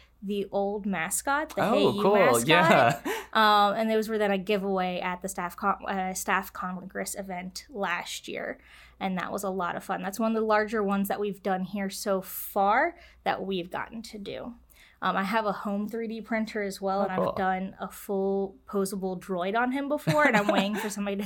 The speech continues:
Speaker 1: come in and want to do that. But it has to be related to academic or research use,
Speaker 2: Yeah.
Speaker 1: unfortunately. So maybe someday.
Speaker 2: Yeah, and another thing that I, when I took a personal tour of the space, I thought the three D scanner was a really cool piece of equipment.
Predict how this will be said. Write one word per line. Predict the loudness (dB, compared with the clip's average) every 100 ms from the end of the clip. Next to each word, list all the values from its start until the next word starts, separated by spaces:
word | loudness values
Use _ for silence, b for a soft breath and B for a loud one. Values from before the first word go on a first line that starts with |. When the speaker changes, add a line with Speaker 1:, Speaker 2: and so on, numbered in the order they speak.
| -8
Speaker 1:
come | -2 2
in | 4 4
and | 2 2
want | 0 -2 -4
to | -6
do | -4 -2
that. | -2 -2 -6 B B B
But | -6
it | -6
has | -4 -4 -4 -4
to | -6
be | -4 -6 -4 -6 -8 b b b
related | -2 0 -4 -6
to | -6
academic | -6 -6 -6 -6 -6 -6
or | -6
research | -6 -8 -10 -14 -16 -10
use, | -4 -2
Speaker 2:
Yeah. | 0 -2
Speaker 1:
unfortunately. | -4 -8 -8 -12 -14 -14
So | -12 -6 -6 -6 -8
maybe | -6 -4 -6
someday. | -10 -12 -14 -16 _ B B B -10
Speaker 2:
Yeah, | -8 -6 0
and | 4
another | 6 4 2
thing | 4 4 8
that | 8 8
I, | 6 4 4
when | 4 4
I | 4
took | 4 2 2 2
a | 4
personal | 4 2 4 4 4
tour | 4 4 4
of | 4
the |
space, | 0 0 0 0 0 -2
I | 0
thought | 4 4 6
the | 4
three | 4 0 0 0
D | 0 0
scanner | 0 0 0 2 4 6 6 6
was | 6 6 4 2
a | 0 -2
really | 0 0 -2 -2
cool | -2 0 0
piece | -2 -4 -4
of | -4
equipment. | -4 -4 -4 -6 -8 -10